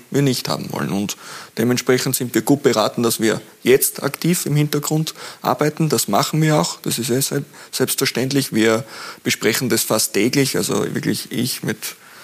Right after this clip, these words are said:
Steffen Hoffmann, mit, mit, mit der Scouting-Abteilung, mit dem Zoran Barisic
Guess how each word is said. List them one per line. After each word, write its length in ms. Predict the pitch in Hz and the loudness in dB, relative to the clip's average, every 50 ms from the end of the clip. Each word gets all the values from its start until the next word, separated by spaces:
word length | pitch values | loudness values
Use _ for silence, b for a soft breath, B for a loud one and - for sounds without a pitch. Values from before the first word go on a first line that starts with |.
| B B B B B - - - | B B B B B -20 -12 -8
Steffen 460 | - - - - 135 - - 123 117 | -4 -2 0 2 2 2 0 -2 0
Hoffmann, 520 | 113 107 - - - 117 117 110 107 107 107 | 0 0 0 0 -2 0 0 0 0 0 0
mit, 220 | 107 110 104 - | -2 -2 -4 -4
mit, 400 | - 107 110 107 101 - - - | -4 -2 -2 -2 -2 -4 -6 -6
mit 160 | - 113 113 | -4 -4 -2
der 80 | - 120 | -2 -2
Scouting-Abteilung, 880 | - - - 107 104 - - 110 110 110 - - - - 104 107 107 104 | -2 -2 -2 -2 -2 -2 -2 -2 -2 -2 -4 -4 -6 -4 -4 -2 -2 -2
mit 160 | 107 110 - | -4 -4 -2
dem 220 | - 113 110 110 107 - - | -2 -2 -2 -2 -4 -6 -6
Zoran 320 | - - 110 110 110 110 | -4 -2 0 0 0 0
Barisic 640 | 101 110 110 110 117 117 - - 113 - - - | 0 0 0 0 0 -2 -2 -4 -4 -4 -6 -8